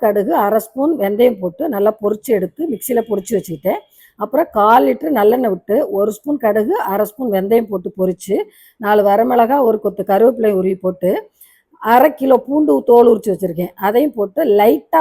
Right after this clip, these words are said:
வதக்குனா போதும், ரொம்ப வதக்க வேண்டியதில்லை. லேசா வதக்கிட்டு இது கூட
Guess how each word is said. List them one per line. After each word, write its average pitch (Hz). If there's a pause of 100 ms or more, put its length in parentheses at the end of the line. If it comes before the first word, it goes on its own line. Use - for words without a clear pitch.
வதக்குனா 220
போதும், 180
ரொம்ப 233 (100)
வதக்க 208
வேண்டியதில்லை. 185 (440)
லேசா 247
வதக்கிட்டு 202 (100)
இது 196 (100)
கூட 196